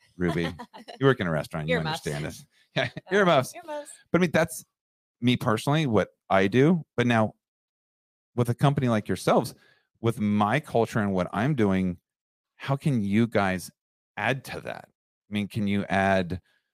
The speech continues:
Speaker 1: "Hey, look, what data do I need to know in order to help identify what I need to do next?" I mean, that's the main question,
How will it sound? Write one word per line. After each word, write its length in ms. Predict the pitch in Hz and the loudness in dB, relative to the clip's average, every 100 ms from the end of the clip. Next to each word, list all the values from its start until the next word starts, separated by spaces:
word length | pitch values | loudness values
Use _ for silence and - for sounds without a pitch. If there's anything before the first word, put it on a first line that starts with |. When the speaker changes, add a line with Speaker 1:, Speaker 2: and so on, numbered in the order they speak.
| _ _ _ _ - | _ _ _ _ -4
Speaker 1:
"Hey, 100 | 131 | -2
look, 140 | 131 | 0
what 420 | 80 90 - - | 0 2 2 0
data 320 | 110 101 139 98 | -2 2 2 2
do 180 | 101 - | 0 2
I 180 | 98 117 | 2 4
need 240 | 113 98 | 2 0
to 120 | 95 | -2
know 760 | 85 85 90 123 98 82 80 82 - | -2 2 4 4 4 4 0 -2 -4
in 140 | 98 | -2
order 320 | 92 101 113 | 2 2 4
to 160 | 101 90 | 2 0
help 580 | - - 104 107 - - _ _ _ _ _ _ _ - | -2 -2 0 0 -2 -14 _ _ _ _ _ _ _ -8
identify 680 | 110 - - 107 120 98 98 | -8 -6 -4 -2 -4 -4 -2
what 220 | 82 90 | 0 0
I 60 | 90 | -2
need 180 | 90 82 | -6 -8
to 80 | |
do 160 | 76 82 | -8 -6
next?" 520 | 73 143 - - - | -4 -4 -6 -20 -20
I 160 | _ - | _ -12
mean, 60 | 87 | -4
that's 240 | 107 - | -2 -2
the 120 | 196 | -2
main 380 | 113 98 104 98 | 0 0 -2 -2
question, 520 | - - - 65 - | -6 -8 -8 -12 -16